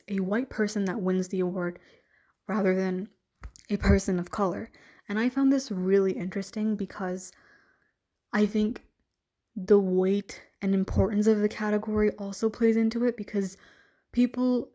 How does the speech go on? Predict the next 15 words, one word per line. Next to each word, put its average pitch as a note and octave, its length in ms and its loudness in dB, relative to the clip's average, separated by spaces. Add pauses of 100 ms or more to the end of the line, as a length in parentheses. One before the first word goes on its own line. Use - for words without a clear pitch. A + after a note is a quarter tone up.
(220)
tend A3 260 0
to A3+ 60 4
pay A3+ 200 2
more G3 280 2
attention G3+ 420 -2
to, G#3 100 -8
like, F#3+ 160 -4
the F3+ 100 -6
bigger F3+ 300 -4
categories, G3 560 -6
like E3+ 160 -12
Song F#3 340 -4
of F#3 180 -4
the F#3 80 -2
Year F3+ 480 -2